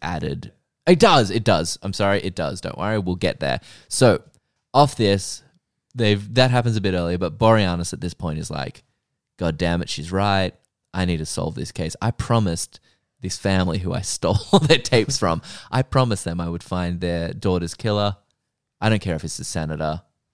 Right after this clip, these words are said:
Let's do this." He goes in.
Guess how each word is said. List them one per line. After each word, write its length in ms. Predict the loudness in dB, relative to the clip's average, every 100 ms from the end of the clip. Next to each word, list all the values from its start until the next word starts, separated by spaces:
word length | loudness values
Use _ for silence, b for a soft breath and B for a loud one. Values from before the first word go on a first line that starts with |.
| _ _ -6
Let's 260 | -6 -6
do 220 | -6 -6 -4
this." 340 | -6 -8 -14 _ _ _ _ _ _ _ _
He 200 | 0 2
goes 300 | 4 2 0
in. 340 | -4 -4 -6